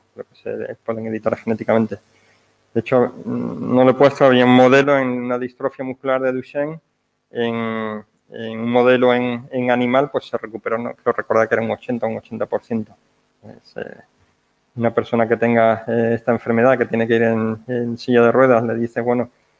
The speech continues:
eh, no va, va a recuperar la movilidad un ochenta por ciento, no vas a poder ir a correr, pero sí bajar por pan e ir a la, hacer una vida casi normal", pues, eh, ¿qué no daría? ¿No?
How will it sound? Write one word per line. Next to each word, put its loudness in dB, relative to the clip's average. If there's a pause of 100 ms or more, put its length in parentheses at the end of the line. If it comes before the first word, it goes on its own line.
(220)
eh, 4
no 2
va, 6
va 6
a 6
recuperar 4
la 4
movilidad 4
un 2
ochenta -2
por 0
ciento, -4
no 0
vas 2
a -4
poder 2
ir 0
a 2
correr, 2
pero -6
sí -6
bajar -4
por -4
pan -2
e -4
ir -2
a -2
la, 0 (640)
hacer -2
una 6
vida 6
casi 0
normal", 2
pues, -4 (120)
eh, -12
¿qué -4
no -2
daría? -4 (880)
¿No? -12